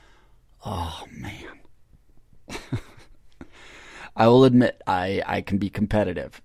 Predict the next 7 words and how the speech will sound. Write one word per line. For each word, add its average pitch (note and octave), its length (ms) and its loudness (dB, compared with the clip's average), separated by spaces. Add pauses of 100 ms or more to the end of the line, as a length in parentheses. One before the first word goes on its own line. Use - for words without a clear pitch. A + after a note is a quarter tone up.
and F2 380 -8
sometimes F#2 800 -6
I F#2 640 -4
can A2+ 200 0
be A#2 280 -2
overly B2 540 0
competitive. F2+ 800 -8